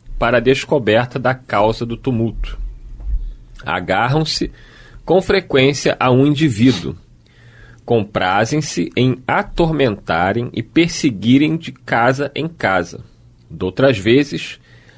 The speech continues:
apegam-se a um lugar por mero capricho. Também, não raro, exercem por essa forma uma vingança, como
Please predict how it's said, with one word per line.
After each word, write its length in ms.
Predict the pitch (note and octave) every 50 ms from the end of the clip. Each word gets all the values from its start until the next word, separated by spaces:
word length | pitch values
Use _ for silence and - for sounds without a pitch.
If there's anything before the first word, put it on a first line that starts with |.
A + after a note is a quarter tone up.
| - -
apegam-se 920 | C3 C3 C3 - - - D3+ E3+ F3+ E3+ C3+ A#2+ G2+ F#2 - - - - -
a 120 | - G#2+ A2
um 160 | A#2+ C#3+ E3+
lugar 600 | F#3+ G3+ F3+ B2+ G#2+ G#2 A2 A#2+ A#2 - - - -
por 180 | - C#3+ C3 C3
mero 280 | A2+ G#2+ A2 A2+ C3
capricho. 680 | C3 - D3 C#3+ - - G2 F#2+ F#2+ - - - - - - - - - - - - - - - _ _ _ _ _ _ - - - - - -
Também, 360 | - D#3 E3 D#3 C#3 F3 F#3+ F3
não 180 | F3+ G3 G3+
raro, 420 | F#3+ C3+ A#2+ A#2+ A#2+ B2 A#2+ D3+ - - - _ - - - - - - - -
exercem 720 | - D#3 E3+ C#3+ A2+ G#2 C3 C3 C#3 D3 - - D3 D3
por 220 | D3 - C#3+ B2
essa 300 | G#2+ G#2+ A2+ - - D3
forma 440 | - - - B2+ B2+ C3 B2+ C3 C3
uma 160 | C3 C3 B2
vingança, 640 | B2 D3 D#3+ D#3 A2+ G#2+ A2+ A#2 B2+ B2+ - D#3 D3
como 480 | - - - B2+ B2+ C#3 D3 C#3 -